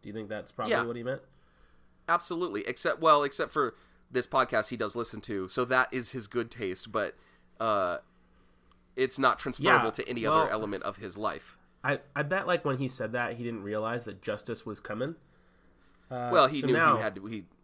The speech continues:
Speaker 1: listen
Speaker 2: he's been
Speaker 1: up,
Speaker 2: step two.
Speaker 1: freak. You been step
Speaker 2: Yeah.
Speaker 1: two.
Speaker 2: Yeah. And this is a, this is a, as usual, a P S A to all the motherfucking haters. Do not
Speaker 1: No, it's like,
Speaker 2: front.
Speaker 1: it's fine. No, no, no, front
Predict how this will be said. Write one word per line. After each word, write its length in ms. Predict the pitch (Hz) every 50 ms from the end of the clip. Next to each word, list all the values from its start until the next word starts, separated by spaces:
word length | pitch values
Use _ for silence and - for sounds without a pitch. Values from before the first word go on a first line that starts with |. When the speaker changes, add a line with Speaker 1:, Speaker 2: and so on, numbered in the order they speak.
| _ _ _ _
Speaker 1:
listen 240 | - 117 135 135 -
Speaker 2:
he's 60 | 156
been 80 | 151 165
Speaker 1:
up, 80 | 151
Speaker 2:
step 220 | - - 151 135 -
two. 60 | 120
Speaker 1:
freak. 320 | 117 117 131 - - - - _ _ _ _ _
You 160 | - 120 123 117
been 200 | 113 120 120 120
step 200 | - - - 113
Speaker 2:
Yeah. 120 | 151 117
Speaker 1:
two. 280 | - - 101 73 87 - _ _ _ _ _ _ _ _ _ _ _ _ _ _ _
Speaker 2:
Yeah. 240 | - 139 131 113 - - _ _ _ _ - _ _
And 160 | - 123 143
this 120 | 156 160 -
is 120 | 165 160
a, 120 | 165 160
this 240 | 151 139 156 156 -
is 120 | 156 147 147
a, 100 | 147 131 - - -
as 260 | 135 135 139 135 120
usual, 440 | 139 156 160 135 123 113 98 92 - -
a 80 | -
P 260 | - - - 151 151
S 120 | 139 - -
A 80 | 151 139
to 60 | 120
all 280 | - - 110 117 135 151
the 140 | 151 180
motherfucking 1120 | 170 151 127 113 117 131 127 - _ _ _ _ _ - 117 - - - 123 117 117 117 - _ _ _ _ _ _
haters. 680 | _ - 131 120 123 110 101 87 67 - - - - - _ _ _ _ _ _ _ _ _ - 123 120 -
Do 240 | 143 160 196 214
not 280 | 208 165 151 165 175 240 320 -
Speaker 1:
No, 40 | 220
it's 100 | 233 170
like, 100 | 165 -
Speaker 2:
front. 160 | 170 202 269
Speaker 1:
it's 60 | 285 -
fine. 240 | 143 185 147 98
No, 80 | 147 202
no, 200 | 190 180 110 - - -
no, 160 | - 147 156 98
front 500 | - - - - - 160 233 214 - -